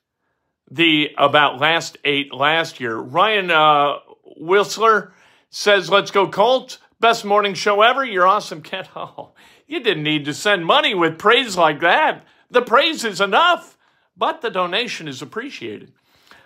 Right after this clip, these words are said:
Uh, Quenton Nelson, back to being the road grader that he was in two thousand nineteen. I think, uh, Quenton Nelson has a bounce-back season. Uh, Ryan Kelly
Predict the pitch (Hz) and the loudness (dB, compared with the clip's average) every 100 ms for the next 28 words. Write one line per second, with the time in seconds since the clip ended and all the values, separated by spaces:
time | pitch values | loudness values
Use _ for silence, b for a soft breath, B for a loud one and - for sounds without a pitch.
0 | - 190 190 - - 233 254 208 208 185 | 0 2 2 0 -2 0 0 0 0 0
1 | - 95 b b - 127 233 285 285 - | -6 -16 b b -18 0 2 2 -2 -8
2 | 175 131 214 226 240 247 254 156 170 156 | -10 -6 -4 -2 -4 -6 -10 -10 -8 -2
3 | 190 311 339 220 190 214 220 240 180 147 | 2 2 0 -4 -2 0 -2 -6 -4 -6
4 | 139 147 247 320 311 311 202 214 - 185 | -6 -6 0 2 2 -2 -12 -14 -12 -12
5 | 156 190 170 156 131 139 131 135 127 - | -14 -12 -6 -4 -4 -8 -8 -8 -14 -10
6 | 277 320 311 302 226 b b b b b | -4 -4 -4 -6 -10 b b b b b
7 | _ _ _ _ _ _ - 180 185 196 | _ _ _ _ _ _ -8 -6 -4 -4
8 | 170 - - 156 151 147 147 190 151 151 | -4 -8 0 4 4 2 -4 -8 -6 -2
9 | 151 151 160 - 131 127 127 156 156 143 | -2 -4 -10 -10 -8 -8 -6 -4 -4 -4
10 | 143 127 123 - 131 123 135 127 b b | -4 -4 -4 -8 -8 -8 -12 -16 b b
11 | b b - 180 180 175 202 220 196 196 | b b 0 2 2 4 2 2 -2 0
12 | 226 262 233 | 0 0 -6